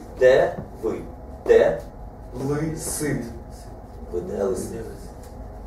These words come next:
Это, а, а конкретно переводится в, де, лы, сыт.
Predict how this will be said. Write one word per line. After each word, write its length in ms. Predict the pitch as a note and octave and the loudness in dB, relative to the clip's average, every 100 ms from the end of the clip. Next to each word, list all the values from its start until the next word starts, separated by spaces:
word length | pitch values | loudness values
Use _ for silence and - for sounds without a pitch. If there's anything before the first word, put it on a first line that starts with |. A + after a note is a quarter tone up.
| - - - | -14 -12 4
Это, 460 | A#2+ A#2+ G#2+ - - - - | 6 8 6 2 -6 -12 -4
а, 440 | G2+ G2 F#2 - - - - - - - - | 4 6 6 2 -6 -14 -14 -4 0 2 2
а 100 | - | 4
конкретно 640 | B2+ - A#2 A2 G2+ - A2+ | 4 4 2 4 4 4 -4
переводится 640 | B2 C3 C#3 C#3+ - - - - | -2 2 4 2 -2 -8 -10 -6
в, 200 | G#2+ A2+ | -4 0
де, 120 | C3 | 2
лы, 180 | A#2 F2+ | 2 0
сыт. 200 | - | -4